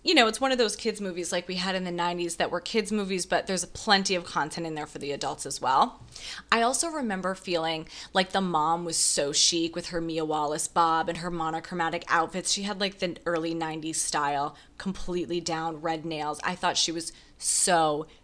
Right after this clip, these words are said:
chic when I watched this as a kid. But I really love the depiction of the North Pole in this movie. To this day,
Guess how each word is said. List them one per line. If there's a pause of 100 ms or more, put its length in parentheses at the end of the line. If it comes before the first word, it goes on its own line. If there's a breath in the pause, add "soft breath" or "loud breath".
chic
when
I
watched
this
as
a
kid. (840)
But
I
really (400 loud breath)
love (300 soft breath)
the
depiction
of
the
North
Pole
in
this
movie.
To
this
day,